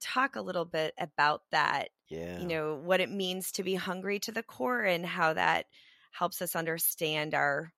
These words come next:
Speaker 1: our vocations.
Speaker 2: Yeah. Yeah. So the best way to start this, I think, is to say that when you're bringing food into the question of vocation or hunger into the question of vocation,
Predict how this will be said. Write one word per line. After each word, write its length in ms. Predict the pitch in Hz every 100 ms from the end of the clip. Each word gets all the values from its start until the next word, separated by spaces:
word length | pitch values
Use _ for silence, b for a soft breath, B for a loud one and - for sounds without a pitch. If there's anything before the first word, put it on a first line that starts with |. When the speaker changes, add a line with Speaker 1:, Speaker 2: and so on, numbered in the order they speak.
| _ -
Speaker 1:
our 120 | 156
vocations. 880 | 151 143 - 143 - - - - -
Speaker 2:
Yeah. 520 | - - 175 170 160 - _ B B B B B B B B -
Yeah. 400 | 113 120 123 110
So 320 | - 123 - _ _ _ _ _
the 100 | -
best 300 | 98 160 180
way 80 | 143
to 60 | 110
start 280 | - 107 104
this, 160 | 82
I 120 | 80 85
think, 260 | 82 -
is 120 | - -
to 100 | 92
say 300 | - 95 95
that 240 | 87 - _ _ _ _ _ _ _
when 120 | 113
you're 120 | 107 101
bringing 340 | 107 135 120
food 480 | - - 127 110 101
into 300 | - 107 98
the 100 | 95
question 380 | - 98 - 98
of 80 | 92
vocation 640 | 92 - 87 - - -
or 220 | - -
hunger 560 | - - 104 98 - -
into 240 | 73 85 -
the 80 |
question 360 | - - 82 -
of 60 | 85
vocation, 540 | - - 85 - -